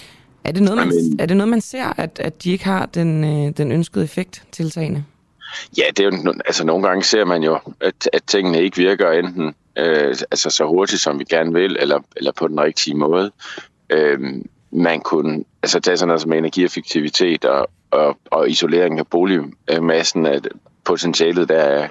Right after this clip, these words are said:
Speaker 2: er gigantisk stort, men det er noget, der, der bare ikke er top of mind, øh, for, for den enkelte husstand,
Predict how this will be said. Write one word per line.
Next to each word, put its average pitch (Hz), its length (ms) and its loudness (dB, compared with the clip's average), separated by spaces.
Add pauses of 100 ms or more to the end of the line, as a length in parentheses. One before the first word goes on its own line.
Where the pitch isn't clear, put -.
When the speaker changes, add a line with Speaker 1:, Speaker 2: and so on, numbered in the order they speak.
(140)
Speaker 2:
er 87 140 2
gigantisk 78 640 -2
stort, 95 380 2 (460)
men 80 380 0 (540)
det 92 80 2
er 87 40 0
noget, 90 240 4
der, 73 200 4 (340)
der 85 100 2
bare 80 440 0
ikke 87 180 0
er 85 40 -4
top 87 220 -2
of 87 120 -2
mind, 90 340 0 (180)
øh, 76 380 2 (180)
for, 82 320 0 (200)
for 85 120 0
den 82 140 -2
enkelte 85 320 0
husstand, 82 480 0